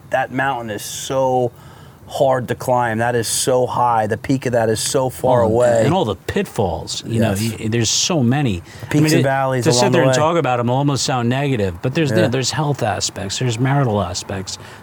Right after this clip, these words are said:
Speaker 2: there's family implications, there's, there's, you know, your, your relationships with people change. Um, you know,
Speaker 1: Grow
Speaker 2: people that,
Speaker 1: apart.
Speaker 2: people that don't even know you have opinions about you. It's,
Speaker 1: Yeah.
Speaker 2: it's really interesting,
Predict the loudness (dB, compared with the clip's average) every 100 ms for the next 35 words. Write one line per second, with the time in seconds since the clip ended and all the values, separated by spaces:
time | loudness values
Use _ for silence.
0 | -4 -2 -2 -2 0 0 0 0 -2 -2
1 | -2 -2 -2 -2 -2 0 2 2 0 -4
2 | -8 -14 -20 -6 -2 0 0 -2 -4 -2
3 | 0 0 -2 -4 -16 -10 -4 0 2 2
4 | 2 0 0 0 0 -2 -4 -2 -4 -2
5 | -4 -2 -2 -2 -2 -2 -2 -4 -6 -6
6 | -4 0 2 0 -2 -6 -14 -20 -20 -20
7 | -4 0 0 0 -2 -2 0 2 4 4
8 | 4 4 0 -6 -8 -2 0 2 0 0
9 | 2 2 2 2 2 2 2 0 0 -2
10 | 0 0 2 0 0 0 0 -2 -2 -2
11 | -2 2 2 2 0 2 2 2 0 -2
12 | -4 -6 -8